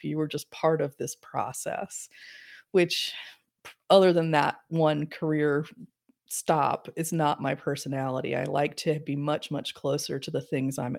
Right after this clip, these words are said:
impacting. And so I bought my short-term rental, worked remotely in it while I had it renovated for three months, which was a whole adventure.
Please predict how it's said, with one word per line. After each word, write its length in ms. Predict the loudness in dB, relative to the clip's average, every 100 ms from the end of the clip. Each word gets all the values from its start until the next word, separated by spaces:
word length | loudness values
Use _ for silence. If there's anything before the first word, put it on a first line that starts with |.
| -4
impacting. 840 | -4 -4 -4 -6 -8 -10 -6 -8 -10 _ -20 -20 -20 -20 _ _ _ _
And 680 | 2 4 4 4 2 0 -2 -8 _ _ _
so 180 | 2 4
I 40 | 6
bought 200 | 4 4
my 160 | 2
short-term 460 | 2 0 -2 -4 0
rental, 800 | 2 2 2 2 4 2 0 -4 -10 _ _
worked 380 | 0 2 2 0
remotely 680 | 0 4 4 4 0 0 2
in 140 | 2
it 220 | 2 -2 -4
while 180 | 0 0
I 80 | 2
had 160 | 0
it 120 | 0
renovated 480 | 0 0 2 2 2
for 100 | -2
three 260 | -6 -4 -2
months, 460 | -2 -4 -6 -10 -14
which 140 | -20
was 100 | -8
a 80 | -6
whole 300 | -2 0 0
adventure. 640 | -2 -2 0 0 0 -4